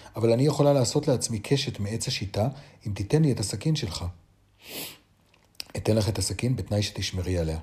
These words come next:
זה הדבר הכי חשוב ויקר שיש לנו. בלי סכין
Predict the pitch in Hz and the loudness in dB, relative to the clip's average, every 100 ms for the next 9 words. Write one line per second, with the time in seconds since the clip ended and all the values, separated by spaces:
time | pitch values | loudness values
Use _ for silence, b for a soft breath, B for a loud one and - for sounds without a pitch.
0 | - B B B - 98 87 110 101 101 | -10 B B B -4 -2 4 2 2 0
1 | 185 170 151 160 127 92 107 98 98 92 | -2 -2 0 0 2 0 0 -2 -2 -2
2 | 90 82 76 - b b - 107 110 104 | -2 -6 -8 -12 b b -10 -4 0 -2
3 | - 175 | 0 0